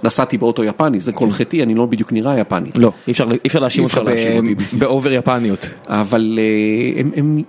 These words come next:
Speaker 1: יודעים לעשות את ההפרדה הזאת, אה, הערכה עצומה ל-, ל-,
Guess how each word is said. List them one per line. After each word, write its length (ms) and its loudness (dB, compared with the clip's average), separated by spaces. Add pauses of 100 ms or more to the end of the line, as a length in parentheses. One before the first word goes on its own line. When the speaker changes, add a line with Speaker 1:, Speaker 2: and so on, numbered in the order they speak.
Speaker 1:
יודעים 240 2
לעשות 220 -2
את 60 0
ההפרדה 440 0
הזאת, 340 -2 (420)
אה, 40 0 (280)
הערכה 400 0
עצומה 320 0
ל-, 40 2 (140)
ל-, 120 0